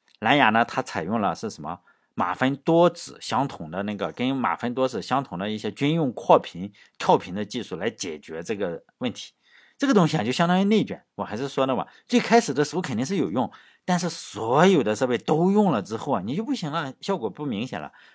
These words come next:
就好像是在电影院里看电影一样，你刚开始你第二排的站起来是管用的，但，但第三排是不是必须要站起来？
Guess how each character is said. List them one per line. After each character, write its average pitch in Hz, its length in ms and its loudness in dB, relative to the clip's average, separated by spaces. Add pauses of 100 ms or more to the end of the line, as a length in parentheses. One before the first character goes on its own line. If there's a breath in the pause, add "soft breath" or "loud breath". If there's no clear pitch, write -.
就 208 140 4
好 127 100 4
像 120 160 0
是 147 220 0
在 151 160 2
电 165 160 0
影 110 80 0
院 117 100 2
里 120 120 0
看 135 180 -6
电 135 160 0
影 98 100 -2
一 76 120 -14
样， 95 200 -2 (420 loud breath)
你 143 120 0
刚 196 240 4
开 214 160 6
始 139 160 -4
你 120 280 0 (180)
第 214 100 8
二 180 100 12
排 120 140 6
的 135 100 4
站 151 220 4
起 104 80 -4
来 101 440 0 (960)
是 202 180 2
管 98 220 2
用 135 120 0
的， 92 200 2 (180)
但， 165 140 -2 (420)
但 175 180 -2
第 175 120 -2
三 151 200 4
排 104 220 0
是 92 100 -6
不 117 80 -6
是 117 120 -4
必 143 180 -6
须 107 140 -4
要 98 80 2
站 95 200 -4
起 73 120 -14
来？ 82 120 -10